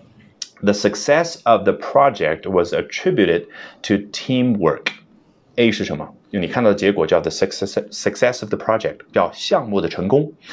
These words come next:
然后你顺着那个箭头发现，哦，被指向了teamwork，那就是团队的合作。哦，也就是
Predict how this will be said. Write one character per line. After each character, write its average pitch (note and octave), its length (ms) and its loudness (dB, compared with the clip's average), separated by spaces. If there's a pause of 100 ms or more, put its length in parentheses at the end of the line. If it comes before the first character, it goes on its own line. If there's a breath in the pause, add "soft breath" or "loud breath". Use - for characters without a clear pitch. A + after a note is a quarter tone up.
(240 loud breath)
然 G2+ 140 0
后 G#2+ 200 6
你 F2 120 -4
顺 - 260 -2
着 A2 60 -2
那 G#2 80 0
个 G#2+ 80 4
箭 G#2 180 0
头 E2+ 180 0
发 F#2 140 2
现， - 180 -4
哦， C3 400 4
被 G2+ 140 0
指 - 160 -6
向 G2 220 -2
了 D#2 100 -2
teamwork， F2+ 500 -2 (200)
那 F2+ 180 -4 (160)
就 - 140 -8
是 D#2 140 -6 (100)
团 D#2+ 400 -6
队 G#2 260 4
的 D2 280 -2
合 D#2+ 260 -4
作。 C#3+ 420 2
哦， F#2+ 200 2
也 F2+ 100 0
就 A#2 120 0
是 G2 180 0